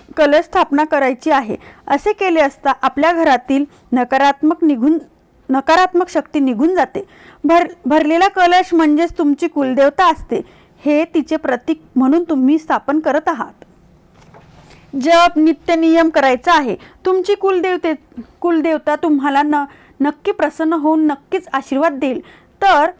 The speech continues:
कलशस्थापनेची जी काही माहिती माझ्याकडे होती ती तुम्हापर्यंत पोहोचवली आहे. तर कलशस्थापना तुमच्या देवघरामध्ये नक्की करा, त्याचे शुभ अनुभव आल-, तुम्हाला नक्कीच येईल. तुमचे काही प्रश्न असतील तर नक्कीच विचारा.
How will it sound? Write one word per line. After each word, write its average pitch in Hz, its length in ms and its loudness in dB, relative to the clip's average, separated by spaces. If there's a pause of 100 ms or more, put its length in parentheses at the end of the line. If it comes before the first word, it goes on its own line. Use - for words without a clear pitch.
(160)
कलशस्थापनेची 392 760 0
जी 311 240 -2
काही 320 240 -2
माहिती 359 360 0
माझ्याकडे 302 520 -2
होती 349 380 -2
ती 349 120 -4
तुम्हापर्यंत 302 680 0
पोहोचवली 294 640 -4
आहे. 269 220 -4 (220)
तर 415 120 0
कलशस्थापना 392 760 -2
तुमच्या 349 320 -2
देवघरामध्ये 330 680 -2
नक्की 320 380 -2
करा, 320 260 -2 (200)
त्याचे 277 320 -2
शुभ 277 260 -2
अनुभव 285 440 2 (180)
आल-, - 420 -2
तुम्हाला 269 420 2
नक्कीच 294 480 -4
येईल. 339 220 -4 (260)
तुमचे 381 300 0
काही 453 180 0
प्रश्न 427 420 -2
असतील 392 300 -4
तर 392 80 -4
नक्कीच 311 540 -4
विचारा. - 320 -4